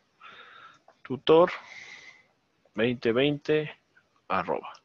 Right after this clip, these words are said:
Listo, nada más. Obviamente cumple con todos los parámetros. No es tan segura que digamos, pero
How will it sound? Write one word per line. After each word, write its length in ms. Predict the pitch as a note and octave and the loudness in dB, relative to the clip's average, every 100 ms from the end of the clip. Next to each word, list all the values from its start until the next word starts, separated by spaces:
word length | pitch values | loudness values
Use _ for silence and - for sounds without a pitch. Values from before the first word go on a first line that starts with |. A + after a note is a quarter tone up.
| _ _ _ _ _ _ _ _ - | _ _ _ _ _ _ _ _ -16
Listo, 340 | - - - - _ _ | -14 -12 -16 -20 _ _
nada 300 | B2 A#2 G2 | -4 0 0
más. 360 | E2+ D#2+ - - - - - - - - - - | -4 -8 -14 -18 -20 -18 -16 -16 -16 -16 -12 0
Obviamente 480 | D#3 D#3 E3 E3 | 4 4 4 2
cumple 320 | D#3+ E3 D#3+ D3+ | 2 4 4 2
con 180 | C#3 | 2
todos 140 | C#3 D3 | 6 6
los 140 | D3 | 6
parámetros. 640 | - E3 D#3+ C#3 - C#3+ C#3+ | 6 6 6 0 -2 -2 0
No 180 | D3 | 2
es 140 | D#3+ - | 2 4
tan 180 | E3+ D#3+ | 2 4
segura 400 | E3 D3 D3 C#3 | 4 6 6 6
que 120 | D3 | 2
digamos, 440 | D3 D3 D#3+ G3+ | 4 2 0 -6
pero 460 | - F#3 F3+ G#3 | -2 0 2 -2